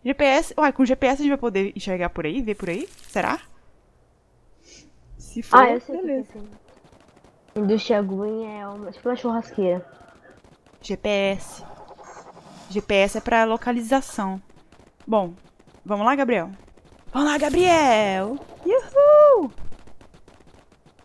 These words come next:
Speaker 1: Ô, voltou aqui, ó. Ô! Eu já tava lá no, no portão,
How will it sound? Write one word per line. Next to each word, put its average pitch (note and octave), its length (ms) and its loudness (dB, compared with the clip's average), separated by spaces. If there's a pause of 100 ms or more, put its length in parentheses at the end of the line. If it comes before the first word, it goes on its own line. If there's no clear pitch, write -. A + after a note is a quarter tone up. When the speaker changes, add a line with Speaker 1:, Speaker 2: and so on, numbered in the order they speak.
(140)
Speaker 1:
Ô, B3+ 180 6
voltou A3 360 -4
aqui, G3 180 -10
ó. F#3 60 -10 (760)
Ô! A#3+ 280 2 (1300)
Eu G3+ 80 -6
já G#3 100 -2
tava G#3+ 240 0
lá G#3+ 120 2
no, C#4+ 200 0
no B3+ 100 -2
portão, G#3 480 -4